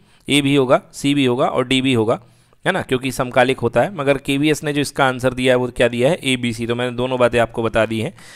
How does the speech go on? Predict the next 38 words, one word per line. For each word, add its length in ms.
आप 160
लोग 180
थोड़ा 120
सर्च 280
करिए 240
और 80
कमेंट 300
बॉक्स 240
में 80
अपने 340
महत्वपूर्ण 580
सुझाव 320
जरूर 240
दीजिए 180
इसके 220
बारे 200
में। 120
चलिए, 260
अगला 180
क्वेश्चन 320
क्या 160
है 60
भाई? 180
अगला 180
क्वेश्चन 320
क्या 160
कह 140
रहा 120
है? 60
अगला 120
क्वेश्चन 280
कह 140
रहा 100
है, 60
"एक 160
अच्छी 320
परीक्षा 460
में 220